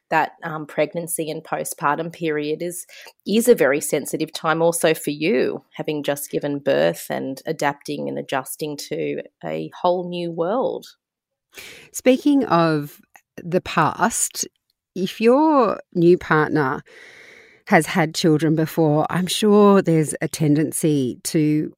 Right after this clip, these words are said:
Speaker 2: want to explain <laughs> how things are done, or, you know, "This is how we did it," or,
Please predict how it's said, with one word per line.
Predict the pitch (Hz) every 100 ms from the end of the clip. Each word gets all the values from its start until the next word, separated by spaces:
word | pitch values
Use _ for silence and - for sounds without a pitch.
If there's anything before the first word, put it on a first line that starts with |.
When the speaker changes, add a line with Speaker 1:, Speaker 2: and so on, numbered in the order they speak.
| -
Speaker 2:
want | 170 156
to | 156
explain | 143 - - 147 143 143 139 143 - - -
<laughs> | - - -
how | 160
things | - 175 156 147
are | 151
done, | - 147 160 160 -
or, | 208 202 185 175 - - -
you | 208
know, | 185 156
"This | 160 175
is | 165
how | 180 139
we | 143 170 165
did | 160 165
it," | 160 151 -
or, | 170 160 156